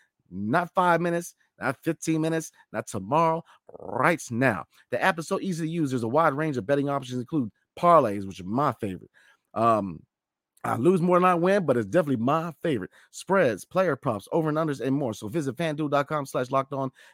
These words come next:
and kick off the N F L season. FanDuel, the official partner of the National Football League. And thank you for making Locked On Wizards your first listen every single day. Every day, or tomorrow on the show, we're gonna do a live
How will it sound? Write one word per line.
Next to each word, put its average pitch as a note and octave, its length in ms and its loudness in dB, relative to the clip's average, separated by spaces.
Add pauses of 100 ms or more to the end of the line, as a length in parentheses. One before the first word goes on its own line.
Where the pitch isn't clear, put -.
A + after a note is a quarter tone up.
and G#2+ 240 -4
kick B3 320 -2
off G3 280 2 (260)
the A2+ 120 -2 (100)
N F#3 180 4
F F3 180 -2
L D3 120 2
season. F2 280 -8
FanDuel, B2+ 340 0
the G2 60 -6
official C#3 340 -10
partner C#3 340 -2 (260)
of C3+ 300 2 (220)
the B2+ 100 2
National B2 500 2 (140)
Football F2+ 560 -6 (320)
League. G1+ 300 -14 (720)
And F3 360 0 (100)
thank D3 220 0
you D#3 220 -6 (120)
for - 100 -6
making B2+ 240 2
Locked A#2+ 200 0
On A#2 80 0
Wizards G2 260 -2
your A#2 80 0
first G#2 280 -6
listen G2 340 -6
every G2 180 -4
single F#2+ 260 -6
day. E2 260 -6 (580)
Every G3+ 180 8
day, G3 180 8
or B2+ 140 6
tomorrow C#3 280 2
on C3+ 60 0
the B2 60 -2
show, C#3+ 140 0
we're C3 100 2
gonna B2+ 160 2
do C3+ 160 0
a C3 80 0
live C#3 720 4